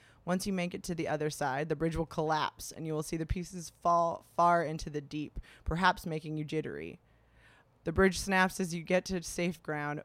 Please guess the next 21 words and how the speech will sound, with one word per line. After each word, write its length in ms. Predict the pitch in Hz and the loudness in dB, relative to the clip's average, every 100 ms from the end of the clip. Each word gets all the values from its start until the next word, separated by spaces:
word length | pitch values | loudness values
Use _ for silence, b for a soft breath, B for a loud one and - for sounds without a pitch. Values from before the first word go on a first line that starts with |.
| - | -6
but 120 | - | -2
you 120 | 175 | 0
realize 580 | 165 185 165 151 147 - | 4 4 4 2 0 -4
first 580 | - 202 151 180 - - _ | 2 4 4 2 -6 -18 _
that 180 | 175 175 | 2 4
you 100 | 196 | 2
could 160 | - 196 | 2 4
have 140 | 170 | 4
been 120 | 170 | 2
on 200 | 156 160 | 2 0
that 180 | 165 151 | 0 0
bridge 260 | 151 151 151 | 0 -2 0
when 120 | 156 | -2
it 120 | - | -2
fell, 320 | - 165 104 | 2 2 2
but 200 | - - | -2 -6
you 100 | 147 | -6
weren't. 320 | 147 160 127 - _ B B | -4 -4 -6 -12 _ B B
And 140 | 160 | -2
more 160 | 160 160 | 0 0
importantly, 800 | 156 220 254 170 165 147 151 | 2 4 4 2 -4 -4 -6